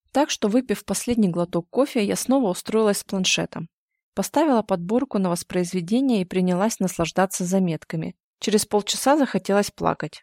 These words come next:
А ещё ударить Алекса, всем журналистам переломать руки и заклеить рты, а за вмешательство в частную жизнь ввести смертную казнь.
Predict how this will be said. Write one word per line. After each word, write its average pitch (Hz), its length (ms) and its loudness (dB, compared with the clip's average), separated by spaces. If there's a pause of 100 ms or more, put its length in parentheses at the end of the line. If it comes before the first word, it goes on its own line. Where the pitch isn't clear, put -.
(160)
А 175 100 0
ещё 285 380 2 (100)
ударить 240 400 6
Алекса, 170 500 2
всем 240 260 2
журналистам 214 640 2
переломать 190 520 2
руки 233 300 -2
и - 140 -2
заклеить 180 500 2
рты, 185 480 -2
а 180 100 2
за 190 120 4
вмешательство 202 640 0
в - 60 -8
частную 190 420 0
жизнь 226 320 0
ввести 170 320 -4
смертную 202 560 0
казнь. 147 380 -2